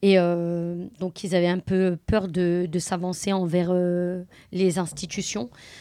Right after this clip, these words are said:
Euh, comme l'a dit Laurine, il y a la barrière de la langue, mais il y avait aussi, euh, un peu la peur de l'inconnu.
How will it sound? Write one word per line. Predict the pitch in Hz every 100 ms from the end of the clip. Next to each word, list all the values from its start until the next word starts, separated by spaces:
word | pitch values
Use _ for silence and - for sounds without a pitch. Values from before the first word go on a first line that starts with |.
| - - -
Euh, | 175 175
comme | 170 233 208
l'a | 202 196 185
dit | 165
Laurine, | 190 185 220 247
il | 202
y |
a |
la | 185 180
barrière | 180 196 202 202 180
de | 170 180 180 180 180 180
la | 180 185
langue, | 202 262 208 151 _ _ _ _ - - -
mais | 202
il | 208
y |
avait | 208 185
aussi, | 226 214 - - 247
euh, | 202 185 185 180 180 180 202 -
un | 196
peu | - 233
la | 196
peur | 190 - 240 240 170
de | 175 175
l'inconnu. | 180 180 - 185 190 - -